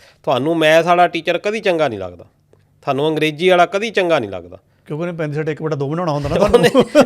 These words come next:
Speaker 1: ਕਾਰਨ ਉਹਦਾ ਕੀ ਹੈ ਕਿ ਉਹਦੇ ਤੇ ਮਿਹਨਤ ਤੁਹਾਨੂੰ ਕਰਨੀ ਪੈਣੀ ਹੈ।
Speaker 2: Yeah।
Speaker 1: ਉਹ, ਉਹਦੇ ਉੱਤੇ ਪੰਜਾਬੀ ਵਾਲੇ ਦਾ ਏਡੀ ਕੋਈ ਮਿਹਨਤ ਕਰਨ ਦੀ ਲੋੜ ਨਹੀਂ, ਡਰਾਇੰਗ ਵਾਲੇ ਦੀ ਮਿਹਨਤ ਕਰਨ ਦੀ ਲੋੜ ਨਹੀਂ। ਉਹ ਬੱਚਿਆਂ ਨੂੰ ਵਧੀਆ ਲੱਗਦਾ ਵੀ ਸਾਨੂੰ ਕਹਿੰਦਾ ਹੀ ਕੁਛ ਨਹੀਂ, ਪਰ ਉਹਨਾਂ ਨੂੰ ਫਿਕਰ ਹੁੰਦਾ ਸਾਇੰਸ ਵਾਲਾ ਉਹ ਅੱਧ ਅੱਧ 'ਚ ਹੋ ਜਾਂਦਾ।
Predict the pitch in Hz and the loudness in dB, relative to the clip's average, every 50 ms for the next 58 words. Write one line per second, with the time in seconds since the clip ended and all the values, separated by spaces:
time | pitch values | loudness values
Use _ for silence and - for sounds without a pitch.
0 | - - 320 175 180 196 208 214 233 233 226 240 - 196 196 202 208 214 220 202 | 4 4 6 6 6 6 6 4 4 4 6 4 4 2 2 4 6 6 6 4
1 | 208 214 214 208 214 220 233 226 226 247 233 226 220 262 277 262 285 247 254 240 | 4 2 2 2 2 0 0 0 2 2 4 4 4 4 4 2 0 2 2 2
2 | 202 180 165 170 165 160 160 147 143 117 104 98 90 - 135 123 113 107 104 - | 2 2 2 2 2 2 0 -2 -2 -4 -6 -6 -8 -8 -6 -8 -8 -10 -14 -18
3 | - _ - 165 185 196 196 190 175 175 - 190 196 220 226 220 220 214 202 196 | -20 _ -6 -2 -2 0 0 -2 -4 -4 -4 0 2 2 2 4 2 2 2 2
4 | 170 180 180 180 180 180 185 180 180 208 202 202 202 208 202 208 202 196 180 190 | 0 -2 -2 2 4 4 4 2 2 2 2 2 2 2 2 0 0 0 -2 -2
5 | 180 196 185 190 190 202 196 180 190 175 160 156 156 139 127 117 110 113 120 117 | -2 -2 -2 0 -2 -2 0 0 0 0 0 -2 -4 -4 -4 -4 -4 -6 -4 -2
6 | 127 135 143 143 147 156 147 139 143 131 139 127 151 151 156 160 151 135 127 127 | 0 0 0 2 2 0 0 0 -2 -4 -4 -6 -6 -4 -2 -2 -2 -2 -2 -4
7 | 120 120 117 113 117 131 143 131 131 131 - 143 139 127 117 120 131 156 147 139 | -2 -2 -2 -2 -2 -4 -4 -4 -6 -6 -4 -4 -4 -4 -4 -4 -2 -2 0 0
8 | 123 120 120 127 139 143 135 139 131 113 - 113 120 123 143 139 123 113 104 113 | 0 0 -2 -2 -2 -2 -2 -2 -4 -4 -6 -8 -6 -6 -6 -4 -6 -6 -8 -8
9 | 110 113 - _ _ _ _ _ _ _ - 185 202 226 226 226 226 180 185 175 | -12 -14 -14 _ _ _ _ _ _ _ -2 0 2 2 2 2 2 0 0 0
10 | 160 175 165 165 170 165 170 160 - 165 170 202 190 196 190 185 180 175 170 165 | 2 0 0 0 0 0 0 2 2 2 2 2 2 0 2 2 4 2 2 0
11 | - - 160 160 151 139 143 143 147 175 175 165 175 165 170 147 147 139 139 127 | -2 -4 -4 -4 -2 -2 -4 0 2 2 2 2 0 0 0 0 0 0 0 -2
12 | 123 127 123 | -4 -6 -8